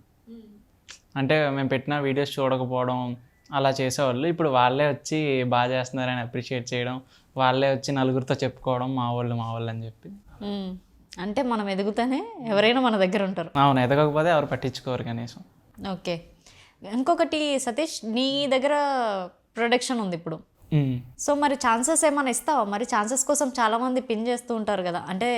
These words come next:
Speaker 1: మ్మ్.
Speaker 2: ఒక మనిషి ఒక స్టేజ్‌లో ఉన్నారంటే
Speaker 1: మ్మ్.
Speaker 2: చాలా మంది పిన్ చేస్తుంటారు. మళ్ళీ అట్లా పిన్ చేసే వాళ్ళకి నువ్వు ఏమైనా ఛాన్సెస్ ఇస్తావా?
Speaker 1: ఆ, నేను డెఫినెట్‌గా ఎవరైతే నాలాగా అంటే ప్యాషనేట్‌గా ఇది అవ్వాలి అని గోల్ పెట్టుకుంటారు కదా, వాళ్ళని నేను డెఫినెట్‌గా సపోర్ట్ చేస్తాను.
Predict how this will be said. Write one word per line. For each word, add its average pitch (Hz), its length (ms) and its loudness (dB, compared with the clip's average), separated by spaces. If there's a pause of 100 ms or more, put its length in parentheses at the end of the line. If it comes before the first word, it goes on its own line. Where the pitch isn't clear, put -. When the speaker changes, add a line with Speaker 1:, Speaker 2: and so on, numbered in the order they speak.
(260)
Speaker 1:
మ్మ్. 156 100 -16 (320)
Speaker 2:
ఒక 180 160 -2 (400)
మనిషి 196 260 -2
ఒక 254 100 0
స్టేజ్‌లో 240 380 0
ఉన్నారంటే 233 460 -4
Speaker 1:
మ్మ్. 151 400 -12
Speaker 2:
చాలా 202 220 0
మంది 240 160 -2
పిన్ 233 240 -4
చేస్తుంటారు. 185 460 -8
మళ్ళీ 208 160 -4
అట్లా 214 160 -4
పిన్ 220 260 -4
చేసే 254 200 -2
వాళ్ళకి 226 240 -4
నువ్వు 202 140 -8
ఏమైనా 190 280 -8
ఛాన్సెస్ 196 320 -6
ఇస్తావా? 190 320 -4
Speaker 1:
ఆ, 185 140 2
నేను 139 220 2
డెఫినెట్‌గా 135 540 0
ఎవరైతే 139 540 0
నాలాగా 143 580 4 (400)
అంటే 147 220 2
ప్యాషనేట్‌గా 135 840 2
ఇది 131 140 2
అవ్వాలి 139 460 4
అని 131 260 0
గోల్ 135 260 2
పెట్టుకుంటారు 127 440 -2
కదా, 123 180 -2 (380)
వాళ్ళని 135 220 6
నేను 135 140 0
డెఫినెట్‌గా 147 500 -2
సపోర్ట్ 135 400 -2
చేస్తాను. 135 460 -4